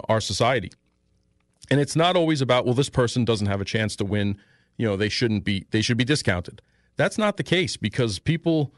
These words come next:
who go up against a nominee like a President Biden, it's important the questions that are asked. It's important of the debate that's back and forth. I mean, if, if you look at the, the, the, the Democratic presidential debate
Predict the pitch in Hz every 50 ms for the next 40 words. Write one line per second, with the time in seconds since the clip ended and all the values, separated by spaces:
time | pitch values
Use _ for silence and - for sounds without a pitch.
0 | _ _ _ _ _ _ _ _ _ - 120 135 139 135 131 127 117 - - _
1 | _ _ _ _ _ _ _ _ _ _ _ _ _ _ _ _ _ _ _ _
2 | _ _ _ _ _ _ _ _ _ _ _ _ - 139 120 135 127 139 165 170
3 | - 151 117 117 104 90 - - - - - _ _ _ _ _ - 131 131 123
4 | 120 117 113 110 104 104 104 98 104 113 117 - 113 - 127 120 110 120 110 104
5 | 90 104 101 101 95 - 85 - - _ _ _ _ _ _ _ _ _ _ -
6 | 151 - - 160 139 - - 180 202 - 170 165 147 120 - - - 151 156 -
7 | - 139 113 104 98 92 85 87 90 90 - - - - 110 110 - 131 123 110
8 | - - 151 170 170 165 160 143 - - - _ - - 127 117 120 113 110 113
9 | 104 123 135 160 - - 107 - - - 110 104 104 - 120 104 - - 131 139
10 | 107 80 - _ _ _ _ _ _ _ _ _ - 131 147 147 151 156 147 -
11 | - - - 147 - - 170 165 160 165 190 - - 180 - - 180 170 160 143
12 | - - _ _ _ _ _ _ _ _ _ _ _ 131 123 131 131 - - 120
13 | 139 123 110 117 131 127 123 117 110 - - _ _ _ _ _ _ _ _ _
14 | 87 104 - 147 165 170 165 - - 165 151 151 - - 160 151 127 151 143 139
15 | 135 - 147 131 123 123 110 104 127 131 131 127 - -